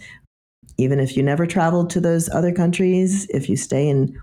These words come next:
one country your whole entire life, you really just benefit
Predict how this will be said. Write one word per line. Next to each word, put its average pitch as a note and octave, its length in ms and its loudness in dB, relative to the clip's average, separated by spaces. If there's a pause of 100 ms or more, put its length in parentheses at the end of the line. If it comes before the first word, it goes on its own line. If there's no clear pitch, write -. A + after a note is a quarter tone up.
(160)
one D#3 240 0
country D#3+ 380 0
your C#3+ 140 2
whole D3 240 2
entire C#3+ 380 0
life, C#3 440 -2
you C#3+ 100 2
really C#3+ 320 2
just C#3 260 -2
benefit C#3 540 -2